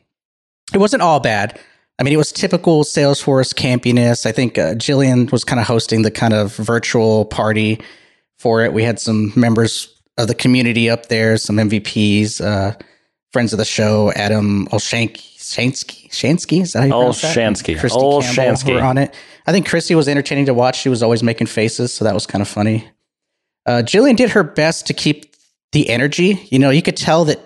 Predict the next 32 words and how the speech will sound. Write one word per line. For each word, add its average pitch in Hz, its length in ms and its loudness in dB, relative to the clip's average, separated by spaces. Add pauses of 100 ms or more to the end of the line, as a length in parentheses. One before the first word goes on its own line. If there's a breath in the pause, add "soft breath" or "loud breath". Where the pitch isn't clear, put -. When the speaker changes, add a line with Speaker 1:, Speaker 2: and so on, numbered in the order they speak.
(320)
Speaker 1:
she - 240 -2
was, 131 300 0 (440)
what 156 140 -2
she - 160 0
was 143 220 2
doing 147 320 2
was 123 120 2
something 139 240 0
she - 140 -2
would 117 120 2
normally 123 300 0
do 127 380 2
in 117 140 -4
front 120 200 -2
of 110 60 -2
a 107 60 0
lot 110 160 2
of - 80 -6
people 131 360 0
and 113 140 -2
have 104 220 -2
feedback 135 520 -2
for 160 240 2
it, - 240 -2 (680 soft breath)
but 120 100 -2
she - 120 -2
wasn't 131 300 0
getting 143 160 2
that 139 160 2
feedback. 147 420 0
So 127 140 0
it's, - 280 -4